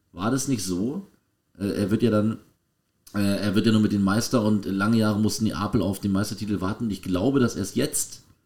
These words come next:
vor kurzem dieses Fensterchen wieder geöffnet werden durfte.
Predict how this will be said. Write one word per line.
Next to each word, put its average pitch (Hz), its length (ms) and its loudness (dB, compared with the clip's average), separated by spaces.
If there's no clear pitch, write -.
vor 107 180 -8
kurzem 135 360 -2
dieses 104 240 -2
Fensterchen 98 600 -4
wieder 80 180 -4
geöffnet 82 400 -4
werden 80 320 -4
durfte. 95 540 -2